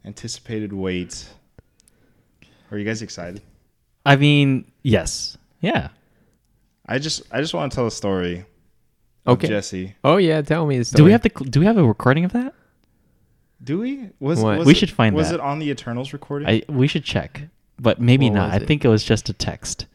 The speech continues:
Speaker 1: About how you did not wanna watch.
Speaker 3: Oh, yeah, yeah. It's on the, I think it's on the recording for Eternals.
Speaker 1: I think, I, I think for the beginning of this podcast, I just wanna, wanna put that in, in the beginning,
Speaker 3: Yeah,
Speaker 1: like
Speaker 3: you can
Speaker 1: the
Speaker 3: do that.
Speaker 1: opener.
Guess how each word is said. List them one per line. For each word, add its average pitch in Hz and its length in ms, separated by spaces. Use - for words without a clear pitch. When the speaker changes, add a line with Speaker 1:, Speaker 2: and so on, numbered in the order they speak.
Speaker 1:
About 113 340
how 107 420
you 110 180
did 110 160
not 110 220
wanna 107 220
watch. 98 680
Speaker 3:
Oh, 123 60
yeah, 123 160
yeah. 110 300
It's 117 180
on 175 160
the, 98 340
I 101 100
think 135 180
it's - 100
on 98 80
the 95 60
recording 95 420
for 95 180
Eternals. 95 520
Speaker 1:
I 117 80
think, 170 200
I, 139 180
I 107 80
think 156 300
for - 140
the 113 80
beginning 110 420
of 104 80
this 98 160
podcast, 98 640
I 104 80
just 104 180
wanna, 101 360
wanna 110 240
put - 300
that 95 280
in, 104 320
in 113 120
the 101 80
beginning, 101 680
Speaker 3:
Yeah, 123 140
Speaker 1:
like 113 80
Speaker 3:
you 123 60
can 151 80
Speaker 1:
the 120 80
Speaker 3:
do - 60
that. 95 140
Speaker 1:
opener. 101 360